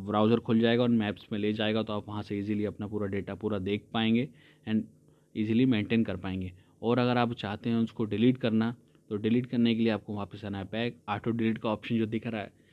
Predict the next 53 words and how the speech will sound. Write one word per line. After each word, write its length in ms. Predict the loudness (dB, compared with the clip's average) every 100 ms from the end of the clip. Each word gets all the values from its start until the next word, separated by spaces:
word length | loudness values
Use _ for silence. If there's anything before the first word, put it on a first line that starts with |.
| _ _
यहाँ 200 | -4 -2
पर 160 | -2 -2
आप 160 | -4 -4
ऑटो 220 | -4 -2
डिलीट 320 | 0 0 0 -6 _ _ -8
एटीन 320 | -4 0 2
मंथ्स 180 | 2 0
कर 160 | -2
सकते 280 | -4 -6 -4
हैं 120 | -2
या 140 | -2 -4
थ्री 200 | -2 0
मंथ्स 220 | 0 -2
कर 100 | -6
सकते 280 | -10 -14 -14
हैं। 100 | -14 _ _ -6
अगर 180 | 0 0
आप 140 | 2
एटीन 260 | 0 2 2
मंथ्स 180 | 2 -2
करेंगे 300 | -2 0 0
तो 80 | 0
अट्ठारह 320 | -2 -4 0
महीने 280 | 0 2 2
के 120 | 0
जो 140 | 0
पहले 320 | -2 -2 0 2
के 80 | 0
आपके 300 | -2 -2 -2 -4 _ _ _ _ _ _ -4
लोकेशन 420 | -2 0 0 0
हिस्ट्री 280 | -2 0 2
होगी 180 | 2
पूरी 160 | 2 0
तरह 180 | 0 -2
से 100 | -2
डिलीट 260 | 0 2
हो 60 | 2
जाएगी, 360 | 2 2 0 -6 -12 _
और 80 | -2
ऊपर 160 | 0 -2
थ्री 220 | 2 4
मंथ्स 200 | 6 4
की 140 | 0 -2
करेंगे 300 | 0 0 0
तो 100 | -4
थ्री 200 | -2 0
मंथ्स 220 | 0 -2
की 100 | -4
पहले 260 | -6 -6 -2
की 100 | 0
डिलीट 280 | 0 0 -2
हो 100 | -2
जाएगी 340 | -2 -2 -6